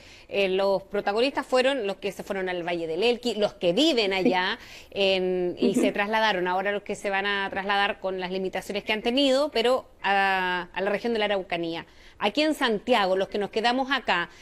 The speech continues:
Speaker 1: en, ¿qué oportunidad, qué porcentaje, qué luminosidad vamos a tener el, el próximo catorce?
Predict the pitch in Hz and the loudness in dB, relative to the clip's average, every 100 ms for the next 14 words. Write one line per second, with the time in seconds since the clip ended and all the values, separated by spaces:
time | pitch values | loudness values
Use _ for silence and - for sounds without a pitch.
0 | - - 208 202 196 196 196 190 - - | -16 -2 0 2 0 -2 -4 -6 -10 -6
1 | - 208 320 233 233 240 233 240 226 226 | 0 0 0 -2 0 -2 0 0 2 2
2 | 226 220 226 220 202 220 196 - 214 196 | 2 0 -2 -2 -4 -4 -4 0 0 0
3 | - 208 202 226 220 220 214 202 - 202 | -2 -2 0 2 2 0 0 -4 0 2
4 | 196 196 202 196 196 196 185 190 185 175 | 2 2 -2 -4 -4 -4 -2 -2 -2 -2
5 | 165 - 175 190 185 185 170 160 143 - | -6 -8 -6 -6 -4 -6 -6 -6 -8 -14
6 | - | -18